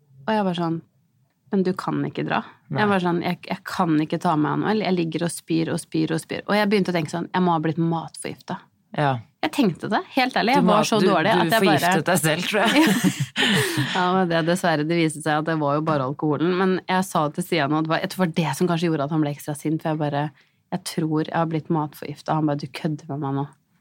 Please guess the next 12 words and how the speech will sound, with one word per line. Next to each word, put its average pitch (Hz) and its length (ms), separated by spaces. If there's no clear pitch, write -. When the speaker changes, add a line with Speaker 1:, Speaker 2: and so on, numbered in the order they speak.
Speaker 1:
Jeg 185 140
er - 20
sånn, 190 160
"Jeg 190 160
tror 175 320
seriøst 170 480
jeg 170 60
har 165 40
blitt 165 180
matforgiftet, 151 520
fordi 185 240
jeg 160 120